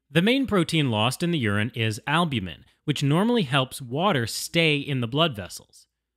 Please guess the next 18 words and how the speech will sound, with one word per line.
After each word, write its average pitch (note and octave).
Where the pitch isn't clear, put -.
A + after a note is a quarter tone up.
With E3
less D#3+
albumin F3
in B2+
the A2+
blood, E3
water A3+
starts E3+
leaking F3
out D3+
of A2+
the A2+
blood F3
vessels B2+
and E3
into C3+
the G#2
tissues, -